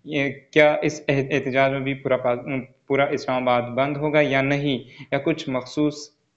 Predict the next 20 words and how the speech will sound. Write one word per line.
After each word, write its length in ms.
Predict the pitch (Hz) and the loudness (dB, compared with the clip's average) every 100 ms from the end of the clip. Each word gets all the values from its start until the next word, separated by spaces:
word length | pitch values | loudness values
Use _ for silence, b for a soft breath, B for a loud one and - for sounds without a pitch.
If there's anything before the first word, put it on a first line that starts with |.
| _ _ _ | _ _ _
इलाकों 420 | 135 135 135 139 143 | 0 2 2 2 -2
तक 280 | 131 127 - | -2 -4 -6
उनका 280 | 131 131 | -4 -2
एहतजाज 640 | 127 127 - 123 123 120 - | 0 0 0 -2 -2 -2 -6
लिमिटेड 640 | 139 120 123 139 147 127 120 | -4 0 0 0 -2 -4 -4
रहेगा। 720 | 127 113 120 131 143 139 135 - B 165 | -2 0 2 4 4 4 2 -2 B -4
एक 100 | 160 190 | 2 4
और 120 | 185 | 6
बात 220 | 151 151 | 6 4
आपको 240 | 160 143 143 | 0 -2 0
बताता 320 | 139 135 139 | 2 2 2
चलूँ 260 | 143 139 135 147 | 0 -2 2 6
कि 400 | 143 139 - - - | 6 4 -4 -10 0
इस 260 | 175 175 - | 2 2 2
साल 300 | 131 135 131 - | 4 4 0 -8
यानी 300 | 147 127 127 | -2 2 2
इस 320 | 135 147 147 - | 2 0 0 -2
एमकेट 380 | 143 143 143 143 | -2 2 2 2
रिकंडक्ट 600 | 135 151 147 123 120 120 | 2 2 4 4 2 2
में 240 | 135 135 | -2 -2